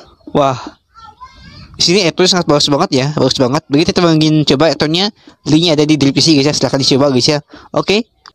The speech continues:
ini apa guys? Nggak kelihatan. <laughs> Nggak kelihatan. Oke.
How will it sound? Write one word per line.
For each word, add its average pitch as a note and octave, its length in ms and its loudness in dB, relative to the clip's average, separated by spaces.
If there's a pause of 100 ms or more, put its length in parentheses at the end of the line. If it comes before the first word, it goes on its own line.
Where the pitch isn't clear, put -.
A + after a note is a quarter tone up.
(180)
ini G3 160 2
apa - 160 -4
guys? F#3+ 240 0
Nggak D3 320 0
kelihatan. C#3 480 -2 (640)
<laughs> - 160 2 (560)
Nggak F3+ 80 0
kelihatan. E3 480 0 (720)
Oke. A#2 400 -2